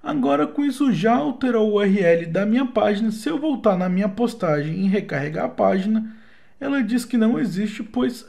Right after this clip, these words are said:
eu alterei a U R L. Então o que eu vou fazer é alterar aqui de postagem de exemplo, apenas para exemplo, e vou dar um enter para abrir. E após dar um enter, agora ele abriu a minha postagem corretamente na nova U R L.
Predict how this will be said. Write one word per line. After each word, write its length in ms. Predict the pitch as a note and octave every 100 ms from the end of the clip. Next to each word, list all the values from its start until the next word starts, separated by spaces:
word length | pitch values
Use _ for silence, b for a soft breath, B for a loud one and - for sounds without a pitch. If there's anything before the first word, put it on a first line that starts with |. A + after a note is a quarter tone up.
| -
eu 160 | C4
alterei 800 | B3+ G#3+ G3 C4 A3+ F#3+ G#3+ B B B -
a 60 | G#3+
U 80 | A3
R 240 | G#3+ A3
L. 240 | E3 C3+ C3
Então 220 | F3 B3
o 40 |
que 60 | A#3+
eu 60 |
vou 80 | B3+
fazer 360 | A#3+ G#3 C#3+ D3+
é 80 | D#3+
alterar 480 | F#3+ A3 G3+ E3 C#3+
aqui 440 | - - G#3 A3 B B
de 140 | F3 A3+
postagem 840 | A3 G3+ - D#3 C#3+ B2+ C#3 C3+
de 140 | C3
exemplo, 580 | G3 G#3+ F#3 G3 G3 D#3+ -
apenas 480 | F3+ - D3+ D3+ -
para 260 | F3+ F#3
exemplo, 480 | A#3+ G#3+ A3 A3 -
e 80 | D4+
vou 140 | C4
dar 140 | A3+ B3+
um 120 | G#3+
enter 280 | G3 G3+ G3
para 280 | F#3 F#3
abrir. 300 | G3 D3 A#2+ b b b b b -
E 80 | D4+
após 420 | D#4+ B3+ A#3 A3+
dar 100 | B3
um 140 | C#4
enter, 400 | C4 B3 C4+ A#3 -
agora 400 | B2+ A3 A3+ A3+
ele 160 | A3 A3
abriu 240 | F3+ G3+
a 40 |
minha 140 | G3 G3
postagem 580 | G3 F#3+ - F3 D#3+ F#3
corretamente 800 | F#3+ F3 G3+ E3 E3+ - G3 G3 B B -
na 180 | A3 A#3+
nova 380 | G3 D3+ D3+ F3+
U 160 | F3
R 260 | E3 F#3 F3+
L. 320 | C3+ B2 B2